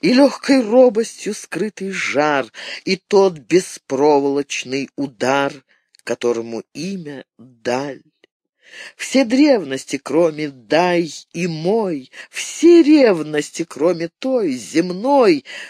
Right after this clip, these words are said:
все верности, но и в смертный бой неверующим Фомой. Мой неженка,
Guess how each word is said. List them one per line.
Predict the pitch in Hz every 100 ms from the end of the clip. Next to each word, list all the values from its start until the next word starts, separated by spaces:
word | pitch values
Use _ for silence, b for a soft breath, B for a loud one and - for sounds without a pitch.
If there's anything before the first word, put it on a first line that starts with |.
| B
все | - - - 131
верности, | 90 165 302 285 214 190 160 - - - - 90 - _ _
но | - 101
и | 90
в | 87
смертный | - - 131 254 254 _ 170 185
бой | 131 143 160 147 127 b b b b -
неверующим | 165 240 165 123 151 135 120 90 78 - - 101 98 87 - _
Фомой. | - - 113 110 123 131 - _ _ _ B B B B B B B
Мой | 240 254
неженка, | 196 180 202 170 113 104 _ -